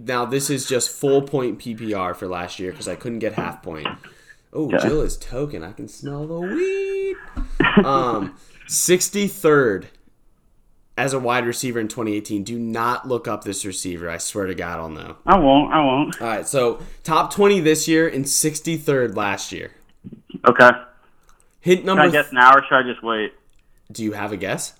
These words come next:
Speaker 2: No. Keep going.
Speaker 1: Okay. Hint number three.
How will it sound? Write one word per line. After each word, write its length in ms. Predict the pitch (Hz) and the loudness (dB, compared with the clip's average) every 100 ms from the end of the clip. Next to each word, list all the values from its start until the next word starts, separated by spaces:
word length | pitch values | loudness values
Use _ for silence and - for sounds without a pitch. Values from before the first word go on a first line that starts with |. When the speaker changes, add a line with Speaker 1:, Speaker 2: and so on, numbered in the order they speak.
| - - - - _ _ - | -20 -20 -20 -20 _ _ 2
Speaker 2:
No. 240 | 139 113 - - _ | 6 6 4 -14 _
Keep 120 | 127 | -2
going. 220 | 120 120 117 - | 2 2 2 -6
Speaker 1:
Okay. 220 | 117 90 78 - - - - - - - - - - - - - | -12 -12 -12 -16 -16 -18 -20 -20 -20 -20 -20 -20 -20 -20 -20 -10
Hint 220 | - 185 190 | 0 0 2
number 280 | 196 180 | 2 2
three. 600 | 170 - 147 147 104 - | 0 -2 0 0 0 -8